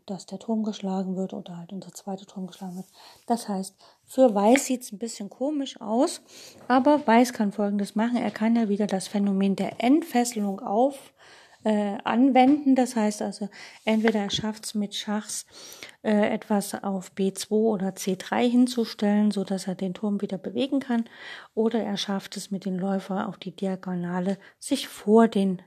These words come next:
Läufer auf H acht zu setzen, also so dass der Turm dann quasi wieder frei ist. Ideal wäre natürlich, eine Figur auf das Feld F sechs zu pflanzen, weil das ist ja geschützt durch den Bauern auf G fünf. Okay,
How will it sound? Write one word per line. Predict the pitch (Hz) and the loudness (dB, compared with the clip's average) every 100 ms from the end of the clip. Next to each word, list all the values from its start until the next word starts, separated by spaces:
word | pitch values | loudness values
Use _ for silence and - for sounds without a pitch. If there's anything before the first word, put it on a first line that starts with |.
| - | -10
Läufer | 196 185 190 - | -6 -6 -4 -8
auf | 185 - | -8 -10
H | - | -10
acht | 180 - | -10 -10
zu | 185 | -6
setzen, | 180 180 - - | -6 -6 -8 -10
also | - 175 180 - - - | -10 -12 -14 -16 -20 -18
so | - 202 | -12 -8
dass | 196 - | -8 -8
der | 180 | -10
Turm | - 196 202 202 | -4 0 2 0
dann | 190 180 180 - - - | -2 -4 -8 -12 -20 -20
quasi | - 254 247 220 | 0 2 2 0
wieder | 190 185 | -4 -10
frei | - - | -10 -8
ist. | - - - _ - - - - | -8 -8 -12 _ -20 -20 -20 -10
Ideal | 226 226 226 262 | -2 2 2 2
wäre | 233 233 | 2 2
natürlich, | 226 220 196 202 202 - - - _ - | 0 -2 -2 -2 -4 -8 -20 -20 _ -6
eine | 208 | -6
Figur | - - 202 208 | -6 -12 -6 -6
auf | - | -6
das | 196 180 | -10 -12
Feld | 190 185 | -10 -10
F | - - | -10 -6
sechs | - 277 - | -2 -2 -2
zu | - | -4
pflanzen, | 262 - 214 220 220 208 | -4 -2 -2 -2 -2 -4
weil | 190 | -4
das | 180 175 | -6 -8
ist | - - | -10 -10
ja | 190 | -10
geschützt | 185 - 196 - - | -10 -10 -10 -10 -8
durch | 185 | -8
den | 180 165 | -8 -12
Bauern | - 175 214 | -14 -14 -14
auf | 165 - | -16 -8
G | 254 | -8
fünf. | 262 185 165 _ - - - - | -6 -10 -14 _ -20 -20 -20 -6
Okay, | - 269 208 - | -2 -2 -2 -6